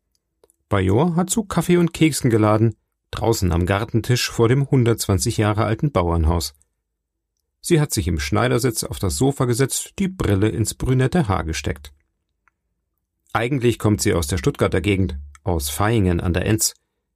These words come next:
Mitte fünfzig ist sie jetzt, war viel unterwegs, in jungen Jahren auch mal eine Zeit lang in Neuseeland. Aber erst im Allgäu, wohin es sie mit ihrem ersten Mann verschlagen hat, ist sie sesshaft geworden. Und hier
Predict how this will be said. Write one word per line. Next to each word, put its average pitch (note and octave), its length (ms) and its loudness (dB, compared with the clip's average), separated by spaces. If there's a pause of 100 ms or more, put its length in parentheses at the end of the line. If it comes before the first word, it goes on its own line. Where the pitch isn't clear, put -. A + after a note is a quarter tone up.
(320)
Mitte E3+ 200 0
fünfzig B2 460 -2
ist C3+ 220 -4
sie C3+ 100 0
jetzt, - 460 -2
war F2+ 240 -2
viel D#3+ 260 2
unterwegs, G#2+ 560 2 (340)
in D#3+ 380 4
jungen F3+ 300 4
Jahren G#2+ 360 2
auch G#2+ 220 -2
mal B2+ 180 0
eine C#3 200 0
Zeit F2 280 -2
lang F2 120 0
in F#2+ 100 2
Neuseeland. F2 640 0 (1120)
Aber G3 460 0
erst D3 260 0
im D#3 160 2 (100)
Allgäu, G#2 540 2 (240)
wohin A2 380 2
es G#2+ 180 -2
sie A#2 140 2
mit G#2+ 160 2
ihrem G2+ 200 0
ersten - 360 -2
Mann B2 180 2
verschlagen F#2 480 -2
hat, B2+ 220 -4
ist - 260 -6
sie E3 140 -2
sesshaft F2+ 480 -2
geworden. F#2 480 -2 (720)
Und A2 200 4
hier F#2+ 480 0